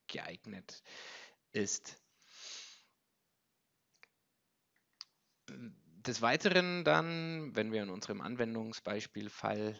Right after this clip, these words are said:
uns etwas weiter bewegen, für Umkleideräume beispielsweise oder sanitäre Anlagen, ähm, haben wir eine Downlight-Lösung, die Punktoled I P fünfundsechzig im Angebot,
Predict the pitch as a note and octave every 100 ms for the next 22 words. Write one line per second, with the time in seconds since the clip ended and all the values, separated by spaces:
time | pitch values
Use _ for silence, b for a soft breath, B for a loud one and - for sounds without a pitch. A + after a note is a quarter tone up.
0 | - - G#2 - - - A#2 C#3+ D3 B2+
1 | B2 B2+ B2 A#2+ - - C3 - G#2+ G#2+
2 | A2 G2 G#2+ G2 F2+ F#2 F#2+ G#2 F#2 F#2+
3 | G2+ A2+ G2+ F#2 B1 - - G2 - A2
4 | C#2+ A#2 B2 A#2 A2+ A2+ A2+ B B B
5 | B B G#2 G#2 G2+ G2+ G2 F2+ G#2+ G#2
6 | G#2 G2+ G2 G2 A2 A2 A2 G#2+ A2 G#2
7 | - A2 G#2 G2 F2 - - - - C3
8 | D3 D#3 C#3+ C#3 - C3 A#2+ G2+ B2 B2
9 | A2+ A#2 A#2+ A#2+ -